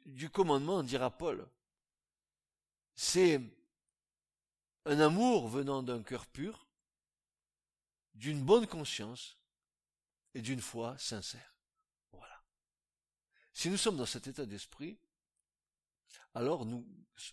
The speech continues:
nous gardons notre conscience. Nous la protégeons. Nous la protégeons avec une foi sincère,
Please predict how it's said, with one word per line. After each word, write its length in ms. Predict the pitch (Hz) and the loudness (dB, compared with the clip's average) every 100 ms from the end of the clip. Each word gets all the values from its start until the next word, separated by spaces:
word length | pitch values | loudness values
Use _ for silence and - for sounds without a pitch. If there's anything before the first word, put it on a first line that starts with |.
| - | -16
nous 140 | 107 98 | -12 -8
gardons 460 | 90 139 123 156 | -6 -6 -6 -8
notre 220 | 127 90 - | -8 -12 -18
conscience. 560 | 101 - - - - _ _ _ _ _ _ | -18 -18 -18 -20 -20 _ _ _ _ _ _
Nous 80 | 110 | -6
la 100 | 110 | -6
protégeons. 580 | - 131 - 101 135 101 _ _ _ _ _ _ _ _ _ _ _ _ - | -6 -10 -10 -12 -12 -16 _ _ _ _ _ _ _ _ _ _ _ _ -8
Nous 120 | 113 | -2
la 80 | 107 | -2
protégeons 680 | - 110 113 104 196 196 127 - - - - | -2 -8 -6 -4 -2 -4 -6 -18 -20 -14 -4
avec 340 | 123 127 - 113 _ - | 0 0 -4 -14 _ -16
une 100 | 110 | -10
foi 220 | - 143 | -6 -4
sincère, 760 | - 120 - - - - - | -2 -4 -4 -6 -8 -14 -20